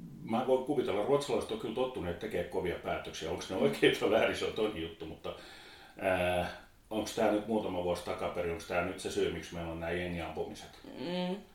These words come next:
Speaker 1: Että ei oo saatu, niin kun, asioita sitten ja saatu oikeisiin hoitopaikkoihin näitä ihmisiä, vai mikä siinä on, että mä nyt en Ruotsia käyttäis tässäkään esimerkkinä. Ruotsissa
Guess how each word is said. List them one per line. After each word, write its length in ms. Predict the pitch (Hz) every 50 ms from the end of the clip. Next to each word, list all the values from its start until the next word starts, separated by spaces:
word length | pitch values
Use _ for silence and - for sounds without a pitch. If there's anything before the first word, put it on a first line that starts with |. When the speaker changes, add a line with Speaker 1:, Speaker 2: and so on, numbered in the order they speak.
| - - - - - -
Speaker 1:
Että 200 | 87 - - 90
ei 60 | 90
oo 60 | 87
saatu, 440 | 87 92 90 87 101 101 101 - - 104
niin 220 | 101 90 87 85
kun, 160 | 90 87 85 - - - 76 - - -
asioita 460 | - 104 92 85 92 87 85 - - -
sitten 360 | - 87 - - - 82 82
ja 80 | 82
saatu 320 | - - 87 85 87 87 85
oikeisiin 460 | 82 76 82 85 85 - - 87 85
hoitopaikkoihin 960 | 90 87 87 - - - - 82 80 80 - - - 78 80 80 80 82 80 -
näitä 280 | 90 87 85 - 85 85
ihmisiä, 480 | 82 80 87 85 85 87 87 85 80
vai 120 | 82 82 82
mikä 260 | 87 85 85 82 -
siinä 240 | - 90 80 78 80
on, 120 | 80 82
että 180 | 80 - - - - - - - - - -
mä 100 | 87 85
nyt 180 | 87 85 - 90
en 80 | -
Ruotsia 440 | - 92 92 - - - - 82 - - - - - - - - - -
käyttäis 640 | - 92 82 80 - - 87 85 - - - - - - -
tässäkään 840 | - 92 90 - - 90 - 95 90 87 85 - - 78 - - - - - - - -
esimerkkinä. 640 | 92 87 - 90 85 82 82 - - - 85 80 80
Ruotsissa 400 | 101 107 110 107 - - - -